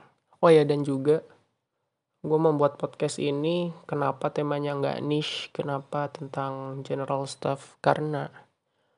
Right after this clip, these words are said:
gua pengen mencoba untuk menjadikan podcast ini sebagai stress release gua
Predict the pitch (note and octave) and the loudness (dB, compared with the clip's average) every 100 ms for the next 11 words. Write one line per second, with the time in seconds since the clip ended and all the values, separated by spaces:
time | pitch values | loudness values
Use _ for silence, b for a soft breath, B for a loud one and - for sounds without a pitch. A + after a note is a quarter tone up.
0 | _ _ _ _ _ E3 D3+ D3+ D3+ D3+ | _ _ _ _ _ -4 2 6 6 4
1 | D#3+ D#3+ D#3 D#3+ D#3 E3+ E3+ C#3+ C3+ - | 2 2 2 0 0 0 2 0 -2 -4
2 | _ _ - D3+ C#3+ C#3 - - - D3 | _ _ -10 -6 -4 -6 -8 -20 -4 4
3 | C#3 C3+ - C#3 C#3+ C#3 C#3+ D3 D#3+ D#3 | 4 4 2 2 0 -2 -4 -4 -4 -2
4 | C3+ C3+ C3+ C3+ - E3 D#3 - D3 D3 | -2 0 0 -2 2 4 2 0 -2 0
5 | C#3+ - C#3+ C#3 C#3+ - - | -2 -4 -4 -2 -4 -12 -20